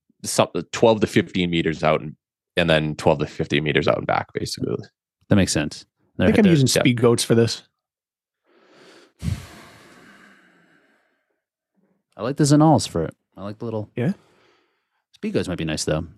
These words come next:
Speaker 3: The new, the fives have those little micro grips along the edge of each.
Speaker 2: R C Elites, what's wrong with them?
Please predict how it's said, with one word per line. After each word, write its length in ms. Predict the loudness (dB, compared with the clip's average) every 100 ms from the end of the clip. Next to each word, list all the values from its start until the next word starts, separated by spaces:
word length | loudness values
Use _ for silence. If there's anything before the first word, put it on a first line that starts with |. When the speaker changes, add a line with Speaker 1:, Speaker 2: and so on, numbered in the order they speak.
| _ _ _ _ _ _ 0
Speaker 3:
The 100 | 4
new, 160 | 4
the 120 | 2
fives 360 | 2 4 4 4
have 120 | 2
those 160 | 2 2
little 200 | 2 0
micro 640 | -2 -4 -2 -2 -2 -4
grips 360 | -4 -4 -4 -4
along 280 | -2 0 0
the 120 | -2
edge 180 | -2 -4
of 100 | -6
each. 300 | -6 -8 -12 -16 _ _ _ _ _ _
Speaker 2:
R 140 | -2
C 180 | 2 4
Elites, 360 | 6 6 2 -2
what's 160 | 0
wrong 180 | 2 2
with 80 | 0
them? 140 | -6